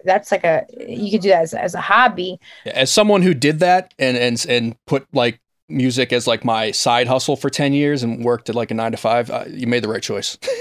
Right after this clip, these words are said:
Speaker 1: <laughs>
Speaker 2: I eventually got around to doing it full-time, but it took me a while.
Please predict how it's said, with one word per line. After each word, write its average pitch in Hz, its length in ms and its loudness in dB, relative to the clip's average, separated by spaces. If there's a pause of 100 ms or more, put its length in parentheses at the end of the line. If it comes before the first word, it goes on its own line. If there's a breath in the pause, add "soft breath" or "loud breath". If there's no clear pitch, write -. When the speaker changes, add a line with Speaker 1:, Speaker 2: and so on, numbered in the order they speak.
(160)
Speaker 1:
<laughs> 554 180 -8
Speaker 2:
I 247 520 8
eventually 214 380 4
got 185 100 6
around 160 260 6
to 143 80 -2
doing 139 220 2
it 120 60 -2
full-time, 117 420 0
but 113 100 -2
it 117 60 -4
took - 180 -2
me 120 60 0
a 113 80 0
while. 117 240 0